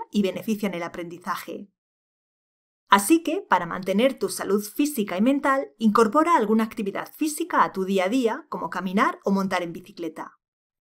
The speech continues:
Además, intenta reducir la cantidad de tiempo que permaneces sentado.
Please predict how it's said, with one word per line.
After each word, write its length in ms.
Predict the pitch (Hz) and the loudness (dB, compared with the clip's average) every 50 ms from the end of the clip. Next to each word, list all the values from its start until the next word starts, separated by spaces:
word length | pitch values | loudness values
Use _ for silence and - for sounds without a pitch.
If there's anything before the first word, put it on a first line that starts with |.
| _ _ | _ _
Además, 680 | - 208 202 202 208 220 269 349 381 - - - - - _ | 4 6 6 6 4 4 2 0 -4 -8 -10 -10 -10 -10 _
intenta 500 | - 220 214 208 262 277 320 320 349 330 | 2 4 6 6 6 4 4 2 0 0
reducir 460 | 311 277 226 214 214 202 - 320 320 | 0 0 0 0 -2 0 -2 -2 0
la 140 | 220 170 - | -2 -4 -6
cantidad 400 | - 160 165 185 175 190 208 220 | -8 -12 -14 -8 -4 -4 -2 0
de 100 | 254 247 | 0 -2
tiempo 460 | 240 247 294 311 320 302 349 339 349 | 0 -2 -4 -4 -2 -2 -4 -4 -4
que 100 | - 208 | -4 -4
permaneces 580 | - 175 175 170 170 175 185 185 180 196 165 - | -4 -4 -6 -6 -8 -8 -8 -10 -10 -10 -10 -10
sentado. 640 | - 180 180 165 - 170 165 - 170 156 - - | -10 -10 -10 -6 -4 -4 -2 -2 -4 -8 -10 -12